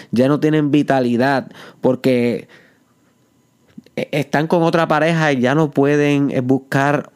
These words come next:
otra pareja, porque son monógamos, eh, o sea, que, que practican la fidelidad de esa manera, de,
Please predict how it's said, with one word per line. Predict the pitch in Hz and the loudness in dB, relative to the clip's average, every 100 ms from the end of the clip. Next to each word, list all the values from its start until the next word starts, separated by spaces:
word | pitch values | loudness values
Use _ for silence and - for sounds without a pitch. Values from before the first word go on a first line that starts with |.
| - | -12
otra | - 139 139 127 | -2 0 2 0
pareja, | 113 107 104 98 | 0 0 -2 -2
porque | 101 - 104 101 | -4 -4 -4 -4
son | 113 120 131 123 | -2 0 0 -2
monógamos, | 123 110 113 127 117 104 85 | 0 2 2 2 0 -2 -2
eh, | 110 104 98 95 76 | -2 -2 -2 -4 -8
o | - | -4
sea, | 113 | -4
que, | - 110 - | -4 -6 -4
que | - | -4
practican | 110 - 120 113 135 127 113 107 - - - - _ _ _ - | -4 -2 -4 0 0 2 0 -4 -12 -20 -20 -20 _ _ _ -6
la | 110 110 | -2 0
fidelidad | 127 110 107 107 110 123 120 - _ - | 0 0 0 0 0 0 -4 -10 _ -8
de | 104 | -6
esa | - 107 | -2 -2
manera, | 98 101 98 101 101 - | -2 -2 -4 -6 -10 -14
de, | - 98 | -12 -12